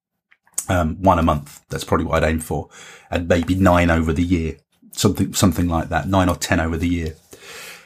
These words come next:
Um, uh, and, and that's what I'd do if I was writing full time. And then I, so I do that in the morning, and then I do marketing and the other stuff in the afternoon. And I just thought, well, it, wouldn't that be interesting? 'Cause I've got this week at home, and my wife's away, and I could just lock myself in the study,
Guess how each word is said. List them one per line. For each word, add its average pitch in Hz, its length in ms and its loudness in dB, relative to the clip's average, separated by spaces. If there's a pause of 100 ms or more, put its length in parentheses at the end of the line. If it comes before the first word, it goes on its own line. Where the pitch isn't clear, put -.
(120)
Um, 107 440 4
uh, 110 260 2
and, 120 160 2
and 117 140 4
that's 113 180 2
what 117 100 6
I'd 98 100 4
do 110 80 2
if 101 100 0
I 98 60 2
was 92 120 0
writing 95 260 0
full 120 160 -8
time. 80 260 -4 (1000)
And 95 140 -2
then 92 80 2
I, 92 300 0
so 104 160 -2
I 90 60 4
do 120 180 6
that 98 140 4
in 87 80 0
the 90 60 0
morning, 87 440 -2 (160)
and 90 160 -4
then 87 80 0
I 85 220 -2 (100)
do 92 100 0
marketing 87 560 -4
and 85 100 -4
the 87 80 -4
other 82 100 -8
stuff - 280 -8
in 85 120 -4
the 85 80 -4
afternoon. 82 560 -6 (460)
And 131 100 2
I 147 60 2
just - 200 -2
thought, 160 120 0
well, 160 120 4
it, - 220 -6
wouldn't 214 240 2
that 220 160 0
be 170 100 -2
interesting? 120 460 -4
'Cause 110 120 0
I've 202 140 2
got - 160 0
this 143 160 2
week 123 300 0
at - 80 -4
home, 85 360 2
and 92 100 -4
my 92 60 -2
wife's 143 340 2
away, 90 380 0
and 92 120 -4
I 87 80 -2
could - 160 -14
just - 320 -4
lock 117 180 0
myself 107 340 0
in 82 100 -6
the 87 60 -6
study, 95 500 -2